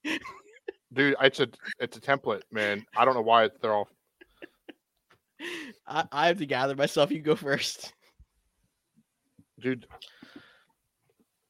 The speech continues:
Speaker 2: you want me to go first?
Speaker 1: Yes.
Speaker 2: Okay, I'll go first.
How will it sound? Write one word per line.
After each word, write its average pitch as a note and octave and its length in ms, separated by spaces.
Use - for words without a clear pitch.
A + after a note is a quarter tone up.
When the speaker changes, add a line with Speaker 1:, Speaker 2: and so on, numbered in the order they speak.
Speaker 2:
you A#2 100
want A#2+ 100
me B2 60
to A#2 40
go B2 80
first? - 420
Speaker 1:
Yes. - 580
Speaker 2:
Okay, A#2 260
I'll A2+ 120
go A2 120
first. - 300